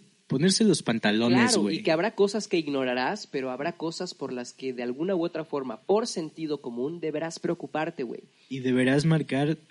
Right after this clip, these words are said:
Speaker 1: límites, güey.
Speaker 2: Exactamente, y es lo que me comentaba en esta plática con la maestra que tenía, güey, que nos decía, es que yo, por ejemplo, me es muy complicado, de verdad, me es muy complicado, hoy en día casi imposible,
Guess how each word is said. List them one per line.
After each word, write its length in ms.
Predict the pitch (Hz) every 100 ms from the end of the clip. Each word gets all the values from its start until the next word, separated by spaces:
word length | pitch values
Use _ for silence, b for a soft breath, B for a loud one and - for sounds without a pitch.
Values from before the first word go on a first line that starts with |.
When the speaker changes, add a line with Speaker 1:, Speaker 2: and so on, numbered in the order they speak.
| _ _ _ _ _ _ -
Speaker 1:
límites, 600 | 120 127 151 127 98 -
güey. 120 | 170
Speaker 2:
Exactamente, 720 | 165 - 208 - 170 180 170 127
y 180 | 147 175
es 60 |
lo 100 | 214
que 80 | 208
me 120 | 170
comentaba 480 | 156 143 139 160 160
en 80 | 156
esta 180 | 151 151
plática 480 | 147 143 139 127
con 160 | - 127
la 80 | 123
maestra 340 | 120 123 127
que 100 | 123
tenía, 320 | 123 127 120 117
güey, 180 | 117
que 100 | 113 113
nos 140 | 113
decía, 300 | 113 - 123
es 120 | 131
que 200 | - 160 b b b b b
yo, 160 | 151 190
por 120 | 208
ejemplo, 520 | 196 196 175 151 151 -
me 180 | 156
es 160 | 190 -
muy 360 | 165 175 214 240
complicado, 680 | 240 214 151 - 139 143
de 100 | 131
verdad, 340 | 123 123 151 - _ -
me 140 | 160
es 180 | 190 -
muy 220 | 170 208
complicado, 600 | 226 208 143 147 139 147
hoy 220 | 170 202 208
en 100 | 156
día 200 | 143 156
casi 360 | 165 170 185 -
imposible, 720 | 143 127 120 - 170 143